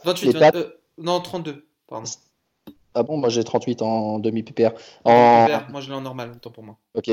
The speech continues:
Speaker 2: demi P P R trente-huit et les, les Pats c'est dix-neuf sur, contre tous les receveurs. Donc tous les receveurs adverses, ils marquent dix-neuf points. Et la semaine dernière, euh,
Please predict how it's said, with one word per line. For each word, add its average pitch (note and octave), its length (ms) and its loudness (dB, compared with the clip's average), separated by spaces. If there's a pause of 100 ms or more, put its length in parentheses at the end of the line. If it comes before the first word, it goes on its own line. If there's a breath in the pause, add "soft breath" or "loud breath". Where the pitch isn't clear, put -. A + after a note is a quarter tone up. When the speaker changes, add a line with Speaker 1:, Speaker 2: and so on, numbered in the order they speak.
(100)
Speaker 2:
demi C3+ 220 4
P C3+ 140 -4
P D3 120 6
R C#3 60 6
trente-huit F3+ 460 0
et B2+ 100 0
les, A#2+ 520 6
les A2+ 120 0
Pats C3+ 180 4
c'est - 360 -4
dix-neuf C#3+ 520 0 (640 soft breath)
sur, - 240 -2
contre C#3 260 2
tous - 240 0
les F#3 80 6
receveurs. D#3 600 6
Donc A#2 220 -2
tous F3+ 100 -2
les D#3+ 100 6
receveurs D3+ 320 6
adverses, C#3+ 300 2
ils B2+ 40 -4
marquent A#2+ 140 0
dix-neuf B2+ 280 -6
points. E3 200 -8 (480 soft breath)
Et A2+ 240 6
la A#2 120 6
semaine C3+ 240 0
dernière, C#3 440 4
euh, A2+ 460 6